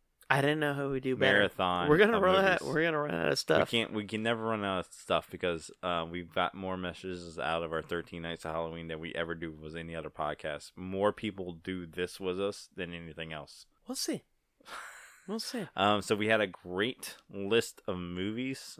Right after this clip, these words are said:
Speaker 2: for our second annual Thirteen Nights of Halloween. I'm gonna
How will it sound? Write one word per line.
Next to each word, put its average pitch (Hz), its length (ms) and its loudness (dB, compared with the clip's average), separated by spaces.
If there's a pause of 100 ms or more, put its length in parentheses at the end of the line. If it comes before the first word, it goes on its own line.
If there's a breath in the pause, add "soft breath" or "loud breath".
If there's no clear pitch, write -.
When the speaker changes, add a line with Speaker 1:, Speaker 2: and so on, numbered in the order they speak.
Speaker 2:
for 113 280 0
our 95 280 2
second - 480 -4
annual 101 760 -2
Thirteen 101 380 -2
Nights 92 200 -4
of 90 80 -8
Halloween. 92 640 -4
I'm 120 120 0
gonna 139 200 -2